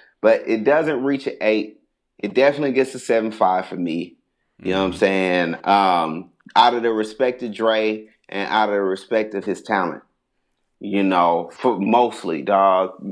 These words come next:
Speaker 1: And, because, and, and then it was a decent product, right? You know?
Speaker 2: Oh, yeah.
Speaker 1: You know, that's, that's definitely up there with the, with the J-Rocks and the damn,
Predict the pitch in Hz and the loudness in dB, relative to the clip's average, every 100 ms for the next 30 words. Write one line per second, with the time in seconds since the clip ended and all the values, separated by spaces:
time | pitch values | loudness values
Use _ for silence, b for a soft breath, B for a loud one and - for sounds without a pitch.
0 | - - 127 160 - 175 196 185 185 190 | -14 -4 0 2 0 0 0 0 -2 0
1 | 190 185 185 185 180 165 160 135 165 147 | 0 0 0 0 -2 -4 -6 -2 2 2
2 | 104 98 113 - - 127 147 139 139 - | 0 -2 -2 -2 0 0 2 2 -2 0
3 | 494 466 - 127 131 147 147 - - 143 | 0 0 0 0 4 2 0 -8 0 0
4 | 120 135 143 151 147 123 123 - 120 117 | 2 0 0 -2 0 0 0 -4 -4 0
5 | 113 107 120 113 120 98 - _ 104 110 | 0 0 0 -2 -4 -12 -12 _ -6 -4
6 | 101 101 107 104 104 101 - - - - | -6 -2 0 2 0 0 -4 -12 -20 -20
7 | _ b b b b - 110 104 95 104 | _ b b b b -6 -2 -2 0 0
8 | 104 101 98 92 87 90 92 | 0 -2 0 -2 0 -4 -6